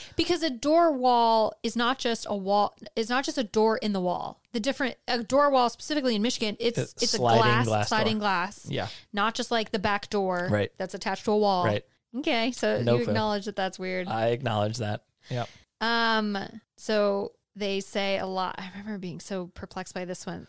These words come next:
Speaker 1: "You might could."
Speaker 2: You might could?
Speaker 1: Yeah.
Speaker 2: Oh, like, y-, maybe?
Speaker 1: I might could go for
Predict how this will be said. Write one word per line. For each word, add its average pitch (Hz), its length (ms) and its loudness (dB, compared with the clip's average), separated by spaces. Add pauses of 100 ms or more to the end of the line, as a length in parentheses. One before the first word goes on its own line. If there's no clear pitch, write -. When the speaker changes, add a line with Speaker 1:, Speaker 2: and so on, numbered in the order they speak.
Speaker 1:
"You 214 120 -2
might 330 220 0
could." 196 360 0 (260)
Speaker 2:
You 120 120 -4
might 113 260 0
could? 160 280 2 (100)
Speaker 1:
Yeah. 311 260 0 (300)
Speaker 2:
Oh, 127 160 -6 (200)
like, 127 260 -8
y-, 120 100 -12
maybe? 120 460 -4
Speaker 1:
I 254 160 0
might 285 300 -2
could 208 220 -4
go 196 200 0
for 180 500 -4